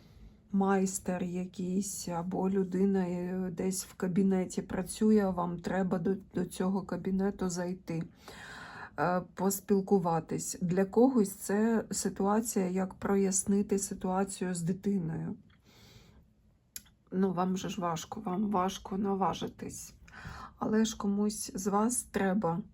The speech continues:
це зробити. Це заради прояснення ситуації, щоб ви там собі не вигадували і не лякали себе надалі.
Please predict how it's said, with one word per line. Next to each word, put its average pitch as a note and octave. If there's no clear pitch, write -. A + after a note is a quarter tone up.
це F3
зробити. F#3
Це G#3+
заради G3
прояснення F#3
ситуації, E3+
щоб F#3
ви G#3+
там G3
собі G3
не G3
вигадували G3
і F#3+
не G3+
лякали G3
себе G3
надалі. F3+